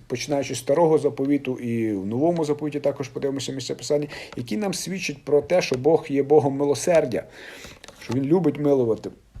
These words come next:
В книзі Вихід, тридцять четвертий розділ, е, прочитаємо шостий вірш.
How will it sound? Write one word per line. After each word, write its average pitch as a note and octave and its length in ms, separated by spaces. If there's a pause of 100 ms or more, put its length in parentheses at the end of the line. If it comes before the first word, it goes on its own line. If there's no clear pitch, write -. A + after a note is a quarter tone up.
(600)
В - 20
книзі D#3 320
Вихід, C#3+ 380
тридцять C#3+ 300
четвертий D3+ 520
розділ, D#3 460 (500)
е, A2+ 140
прочитаємо C#3 520
шостий C#3+ 380
вірш. G#2+ 260